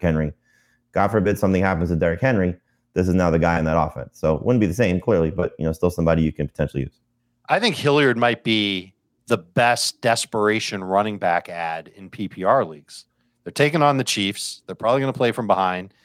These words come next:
Speaker 2: He's their third down back and their, their passing downs back.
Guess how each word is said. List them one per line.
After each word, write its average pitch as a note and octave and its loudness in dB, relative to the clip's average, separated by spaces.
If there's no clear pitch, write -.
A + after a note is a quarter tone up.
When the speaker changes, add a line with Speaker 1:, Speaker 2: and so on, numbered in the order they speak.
Speaker 2:
He's C#3+ -2
their C3 2
third A#2 -2
down A2 2
back F2 -2
and F#2 -12
their, F2+ -4
their F#2+ -4
passing A2 -2
downs E2+ -8
back. - -6